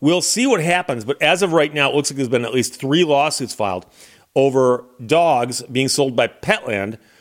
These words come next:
where the dog turned out to be very, very sick. And Petland says, "Well, dog sold as is."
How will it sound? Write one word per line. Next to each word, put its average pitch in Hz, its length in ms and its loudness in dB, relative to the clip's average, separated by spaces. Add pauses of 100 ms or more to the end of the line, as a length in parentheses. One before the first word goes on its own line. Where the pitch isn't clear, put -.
(100)
where 131 140 2
the 135 60 2
dog 151 340 2
turned 170 200 -2
out 143 120 2
to - 60 -18
be 123 100 -4
very, 127 200 2
very 170 200 2
sick. - 500 -4 (540)
And 123 500 0 (420)
Petland 151 440 0
says, 135 180 -4
"Well, 143 340 0 (160)
dog 127 280 0
sold 156 260 0
as 147 240 2
is." 165 320 2